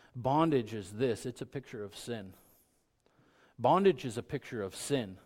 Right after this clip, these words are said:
in the Bible, right? By contrast, when we look at the word bound in the Greek, it's dio,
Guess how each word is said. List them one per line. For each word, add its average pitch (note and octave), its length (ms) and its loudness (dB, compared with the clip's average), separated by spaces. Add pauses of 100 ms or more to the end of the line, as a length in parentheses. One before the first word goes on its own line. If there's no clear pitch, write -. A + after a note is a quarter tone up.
(120)
in A2+ 120 -8
the A2 60 -6
Bible, G2+ 440 -4 (920)
right? B2+ 280 -6 (120)
By A#2+ 340 0 (380)
contrast, D3 840 -2 (800)
when B2 120 -2
we A#2+ 120 0
look B2+ 140 0
at C3 80 -4
the A#2+ 60 -8
word A2+ 380 -4
bound A#2 500 -2
in G#2 100 -6
the G2+ 60 -6
Greek, A#2 420 -4
it's - 140 -8
dio, G#2+ 540 -2